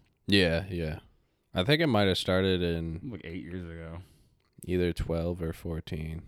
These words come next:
Speaker 2: Yeah, I think it was, I think it was all twelve. Um,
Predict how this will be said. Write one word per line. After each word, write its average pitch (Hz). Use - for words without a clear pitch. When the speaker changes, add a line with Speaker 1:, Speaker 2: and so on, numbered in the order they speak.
Speaker 2:
Yeah, 82
I 90
think 127
it 143
was, 92
I 87
think 107
it -
was 87
all 82
twelve. 80
Um, 98